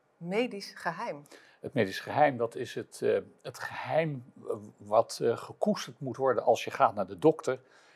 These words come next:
Speaker 2: en, eh, je deelt hem jouw klachten mee. Je vertelt waar je, waar je last van hebt. Dan moet je erop kunnen vertrouwen dat dat binnenskamers blijft. Dat dat, eh, blijft bij de, bij de arts,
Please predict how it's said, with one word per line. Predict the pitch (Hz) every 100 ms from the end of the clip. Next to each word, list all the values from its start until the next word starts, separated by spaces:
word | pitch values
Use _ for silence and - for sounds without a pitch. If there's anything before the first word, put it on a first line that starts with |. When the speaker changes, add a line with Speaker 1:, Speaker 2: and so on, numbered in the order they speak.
| _ _
Speaker 2:
en, | 120 117 113
eh, | 117 117 101
je | 98 -
deelt | 104 123 135 131
hem | 120 110
jouw | 107
klachten | - - - - 101
mee. | 90 87
Je | -
vertelt | - - -
waar | - 90
je, | 90 92
waar | 87
je | -
last | 127 -
van | 104
hebt. | 110 - _ - _
Dan | 101
moet | 113 143
je | - 120 -
erop | 117 -
kunnen | - 98
vertrouwen | - - 131 135 139 101
dat | 120 110
dat | 104 101 - _
binnenskamers | 101 92 127 120 - 117 107 -
blijft. | - -
Dat | - -
dat, | 98 - _ _ _ _ -
eh, | - 92 90 -
blijft | - - 110 131 120 -
bij | 113 107
de, | 98 98 - 104
bij | 104
de | -
arts, | 151 - -